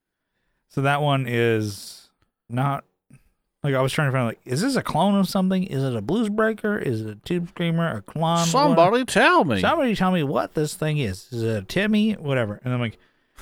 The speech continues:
Speaker 1: I was, I couldn't find anything. And then it, it has a knob that's kinda, like, it's the focus knob. So it's like, like, is this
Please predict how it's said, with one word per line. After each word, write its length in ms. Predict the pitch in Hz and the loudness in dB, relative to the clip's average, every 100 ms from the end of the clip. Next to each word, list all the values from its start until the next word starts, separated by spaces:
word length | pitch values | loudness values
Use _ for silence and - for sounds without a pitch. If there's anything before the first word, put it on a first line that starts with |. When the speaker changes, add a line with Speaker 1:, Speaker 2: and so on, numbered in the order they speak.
| - _ _ | -20 _ _
Speaker 1:
I 60 | - | -2
was, 160 | 143 - - | -2 -2 -4
I 80 | |
couldn't 220 | 143 175 151 | 0 0 2
find 220 | 165 160 | 2 2
anything. 480 | 131 113 107 113 117 _ - | 0 0 -2 -4 -6 _ -6
And 160 | 135 127 | -4 0
then 440 | 123 120 117 113 - _ _ _ - | 0 0 0 -4 -10 _ _ _ -6
it, 260 | - 202 - 214 147 113 | 0 0 0 -6 -8 -2
it 120 | 202 | 2
has 200 | 208 233 | 4 4
a 60 | 156 | 2
knob 440 | 127 123 120 117 | 4 4 4 2
that's 380 | 110 104 - - | 0 -4 -6 -14
kinda, 920 | - 135 127 120 113 107 104 101 101 - _ _ | -6 0 0 2 2 4 2 0 -4 -12 _ _
like, 340 | - 110 98 - _ _ _ _ _ _ _ _ - | -6 -4 -6 -14 _ _ _ _ _ _ _ _ -4
it's 280 | 139 - - | -4 -4 -6
the 100 | 135 | -4
focus 480 | - 147 143 107 - | 2 2 2 -2 -6
knob. 340 | 92 76 - - _ _ _ _ _ _ _ _ | -8 -10 -10 -16 _ _ _ _ _ _ _ _
So 220 | - 139 120 | -2 2 2
it's 140 | 110 | 2
like, 340 | 117 101 - - _ _ _ _ - | -2 -2 -8 -20 _ _ _ _ -6
like, 180 | 117 - | -6 -2
is 200 | 123 113 | -2 0
this 340 | 120 - - | -2 -2 -12